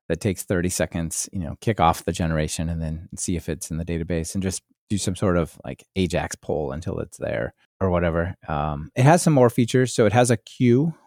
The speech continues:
which is first in, first out, as you can imagine. Uh, it has a capped, they call it a capped collection. I feel like it should be a capped queue <laughs> because it's implemented behind the scenes as a capped collection. Uh, they also say a bounded queue is another, uh, A K A.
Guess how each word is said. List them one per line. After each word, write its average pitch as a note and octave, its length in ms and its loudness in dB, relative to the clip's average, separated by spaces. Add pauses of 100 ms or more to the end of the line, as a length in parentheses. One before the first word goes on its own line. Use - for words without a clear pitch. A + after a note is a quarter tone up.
(140)
which - 440 -8
is F2+ 300 2
first G2 280 0
in, F2+ 140 0
first F#2+ 300 -2
out, D#2+ 160 2
as F#2 100 -2
you G2 80 -4
can F#2 120 -4
imagine. E2+ 460 -2 (280)
Uh, E2 260 -2
it - 80 -4
has A#2 160 2
a A2+ 80 2
capped, - 640 -4 (280)
they E2 80 -10
call F#3+ 200 4
it B2 60 8
a G#2 40 2
capped G2+ 300 2
collection. E2+ 440 -2
I E2 40 -2
feel - 140 -6
like F2+ 100 2
it C#2+ 80 -2
should - 120 -10
be - 60 -10
a - 20 -12
capped - 400 -4
queue E2+ 400 -6 (260)
<laughs> - 400 -10
because G2 420 -2
it's G2 280 -6
implemented G2+ 440 0
behind A2+ 280 2
the G#2+ 40 -2
scenes A#2 300 0
as A#2+ 80 -4
a B2 60 -4
capped C3+ 320 -6 (120)
collection. B2+ 400 -4 (280)
Uh, F2+ 200 -2
they G#2 80 0
also - 200 0
say E2+ 140 0
a D#2 60 0
bounded E2 400 -4
queue F2+ 280 -4
is D#2+ 100 -8
another, D#2+ 540 -4
uh, - 120 -14
A F2 80 -6
K F2 140 -6 (160)
A. E2+ 140 -6